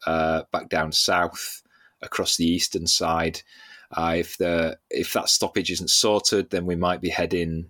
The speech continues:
east over the Pennines towards, uh, towards Lincolnshire, or we might have to go further northwest towards Liverpool and Lancaster. So it's a bit unknown at the moment. We're, we're,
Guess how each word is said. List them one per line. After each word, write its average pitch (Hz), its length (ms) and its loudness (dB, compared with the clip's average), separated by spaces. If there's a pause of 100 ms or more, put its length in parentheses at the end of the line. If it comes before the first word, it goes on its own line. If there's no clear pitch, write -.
(120)
east - 640 0 (180)
over 87 240 -2
the 82 80 -6
Pennines 92 720 0
towards, 80 800 -2 (560)
uh, 78 140 -6
towards 82 580 0
Lincolnshire, 87 720 -2 (580)
or 90 440 4
we 95 100 -2
might 95 240 0
have - 120 -6
to 92 100 0
go 92 280 2
further 101 460 0
northwest 92 560 -2
towards 87 380 0
Liverpool 85 640 0
and 82 80 -6
Lancaster. 87 520 -2
So 90 280 2 (400)
it's 139 160 4
a 156 60 0
bit 165 160 4
unknown 151 380 4
at - 60 -6
the 104 80 0
moment. 120 720 2
We're, 110 420 6
we're, 113 300 2